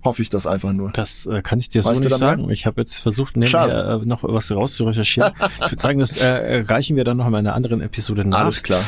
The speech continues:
Speaker 2: Äh, ich
Speaker 1: Also,
Speaker 2: kann's dir
Speaker 1: wenn
Speaker 2: leider
Speaker 1: das
Speaker 2: nicht
Speaker 1: so
Speaker 2: sagen.
Speaker 1: ist, wenn das so ist, finde ich super.
Speaker 2: Wäre cool, ja. Ich würd's
Speaker 1: Wenn
Speaker 2: als
Speaker 1: sie
Speaker 2: sinnvoll
Speaker 1: das
Speaker 2: erachten, ja.
Speaker 1: Ja.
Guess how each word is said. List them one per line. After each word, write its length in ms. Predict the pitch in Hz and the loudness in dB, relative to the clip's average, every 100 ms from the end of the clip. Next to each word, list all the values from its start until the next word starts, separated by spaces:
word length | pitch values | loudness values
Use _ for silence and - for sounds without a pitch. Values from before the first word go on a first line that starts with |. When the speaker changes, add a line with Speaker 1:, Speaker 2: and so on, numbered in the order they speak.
| - - | -6 -4
Speaker 2:
Äh, 100 | 117 | -2
ich 180 | 113 - | -2 -2
Speaker 1:
Also, 180 | 113 123 | 0 0
Speaker 2:
kann's 220 | 123 123 | 0 -2
dir 140 | - 117 | 0 2
Speaker 1:
wenn 180 | 131 202 | 2 2
Speaker 2:
leider 0 | |
Speaker 1:
das 80 | 220 | 2
Speaker 2:
nicht 40 | - | 2
Speaker 1:
so 80 | |
Speaker 2:
sagen. 120 | 202 208 | 2 2
Speaker 1:
ist, 360 | 220 - - 117 | 0 -4 -8 -2
wenn 220 | 113 165 | 0 2
das 180 | 165 - | 2 2
so 140 | 175 | 2
ist, 120 | 185 | 2
finde 240 | - 156 151 | 0 0 0
ich 80 | - | 0
super. 240 | - 117 | 2 4
Speaker 2:
Wäre 160 | 120 254 | 2 4
cool, 140 | 131 | 2
ja. 160 | 92 87 | 2 -2
Ich 120 | - | 0
würd's 140 | 151 - | 0 2
Speaker 1:
Wenn 40 | |
Speaker 2:
als 80 | 135 | 2
Speaker 1:
sie 60 | |
Speaker 2:
sinnvoll 180 | 151 143 | 2 2
Speaker 1:
das 300 | 104 85 - | 0 -2 -4
Speaker 2:
erachten, 220 | 87 85 - - - - - - - - - | -6 -6 -10 -16 -20 -20 -20 -20 -20 -20 -4
ja. 80 | 101 | 0
Speaker 1:
Ja. 100 | 110 | 0